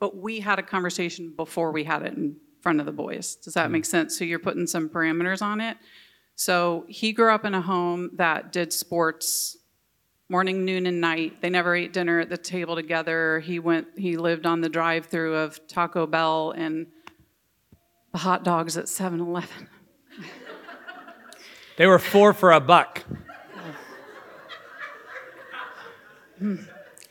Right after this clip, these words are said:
Speaker 1: I was the opposite. We were at our dinner table, our whole family, fr-, you know, every night, five thirty.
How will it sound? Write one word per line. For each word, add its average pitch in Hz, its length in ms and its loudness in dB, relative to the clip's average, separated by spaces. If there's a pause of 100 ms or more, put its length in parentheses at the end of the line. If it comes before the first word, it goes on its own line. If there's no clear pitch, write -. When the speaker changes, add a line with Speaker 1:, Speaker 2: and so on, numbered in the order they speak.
(360)
Speaker 1:
I 214 200 8
was 226 200 6
the 196 180 8
opposite. 175 640 2
We 190 180 2
were 185 140 6
at 175 160 8
our 170 120 6
dinner 226 280 4
table, 190 600 0
our 156 180 2
whole 160 180 -4
family, 214 680 -2
fr-, 170 100 -2 (100)
you 180 160 2
know, 160 80 0
every 180 220 0
night, 202 420 -2
five 170 280 0
thirty. 202 600 -4